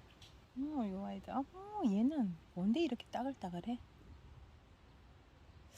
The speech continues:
아, 먼로가 조금 약간 탄 것 같아. 그죠? 아, 네, 여기.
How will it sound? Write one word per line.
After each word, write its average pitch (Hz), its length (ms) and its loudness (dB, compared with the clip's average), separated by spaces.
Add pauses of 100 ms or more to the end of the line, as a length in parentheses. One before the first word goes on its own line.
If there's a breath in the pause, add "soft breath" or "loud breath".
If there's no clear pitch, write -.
(400 loud breath)
아, 254 280 4
먼로가 220 1040 2
조금 202 480 -2
약간 202 300 -2
탄 302 220 -4
것 294 140 0
같아. - 140 -4 (640)
그죠? 143 580 -6 (1080)
아, 220 1160 2 (1700)
네, 185 460 2
여기. 190 680 2